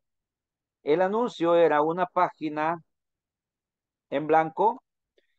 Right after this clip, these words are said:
unos muñequitos de esos que yo hago, usted no, yo sé que usted es especialista en dibujo, de esos muñequitos de palito. Lo único que no eran de palito, eran gorditos,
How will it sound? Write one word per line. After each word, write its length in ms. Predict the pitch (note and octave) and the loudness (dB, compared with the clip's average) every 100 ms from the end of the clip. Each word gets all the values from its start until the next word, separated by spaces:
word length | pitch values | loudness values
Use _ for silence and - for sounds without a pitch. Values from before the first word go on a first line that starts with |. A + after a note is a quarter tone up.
| _ _ - | _ _ -6
unos 320 | E3 F3+ F3 | -4 -2 -2
muñequitos 720 | E3 D#3+ D3 - F3+ E3+ D3 | -2 -4 -6 -6 -8 -2 0
de 100 | D3 | 2
esos 220 | D#3+ E3+ | 0 -2
que 460 | - C#3+ C3 A#2+ A2+ | -2 0 0 0 -4
yo 320 | G#2 G2 D#3+ F3 | -8 0 4 4
hago, 260 | C#3 C#3+ | 4 2
usted 320 | B2+ G2+ C3+ | -2 -4 -6
no, 180 | C#3 B2+ | -2 -2
yo 140 | G#2+ G#2+ | -2 -6
sé 160 | A#2+ | -6
que 60 | A2+ | -8
usted 160 | G#2+ | -2
es 120 | A#2+ A#2 | -2 -2
especialista 560 | - G#2 G#2+ A#2 G#2+ | -6 -8 -8 -8 -6
en 80 | A#2 | -6
dibujo, 580 | A2+ C3 C3 D#3 G3 - _ _ _ _ - | -6 -6 -4 -2 -2 -4 _ _ _ _ -2
de 80 | |
esos 160 | C#3+ F#3 | -2 -2
muñequitos 600 | F3 D#3+ C3+ E3 E3 F3+ | -4 -6 -6 -8 -6 -4
de 120 | C#3+ | -4
palito. 540 | - C#3 G3 E3+ - - _ _ _ _ _ _ _ _ _ _ _ _ _ _ | -2 -2 -2 -8 -14 -20 _ _ _ _ _ _ _ _ _ _ _ _ _ _
Lo 140 | A#2 | -4
único 280 | C#3+ E3 D#3+ | -4 -2 -4
que 140 | D3+ D3 | -2 0
no 80 | |
eran 140 | D3+ D#3 | 0 0
de 100 | D3+ | -2
palito, 340 | D#3 E3+ E3 | 0 -4 -2
eran 200 | D3+ D3 | -4 -2
gorditos, 420 | D3 C#3+ D3 - | -2 -4 -6 -8